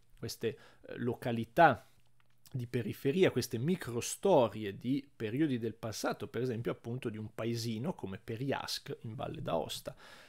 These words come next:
E poi ancora, eh, i videogiochi autobiografici, anche qui un altro, un altro punto che per me era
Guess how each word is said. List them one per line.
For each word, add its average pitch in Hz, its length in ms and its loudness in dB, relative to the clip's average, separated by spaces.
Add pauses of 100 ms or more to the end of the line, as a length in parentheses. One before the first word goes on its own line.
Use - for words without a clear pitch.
(120)
E 151 100 -6
poi 233 220 6
ancora, 127 720 6
eh, 101 240 -4
i 120 40 -6
videogiochi 147 680 2
autobiografici, 127 1120 0 (300)
anche 117 300 -8
qui 156 300 2 (260)
un 117 180 -6
altro, 131 580 4
un 120 120 2
altro 131 260 0
punto 143 720 2
che - 200 -6
per 120 180 -4
me 165 260 0
era 120 480 4